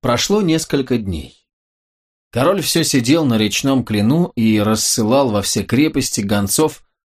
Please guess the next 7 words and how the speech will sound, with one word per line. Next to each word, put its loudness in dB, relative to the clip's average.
с -6
приказанием 2
идти 0
к -6
нему 2
на 0
помощь. -6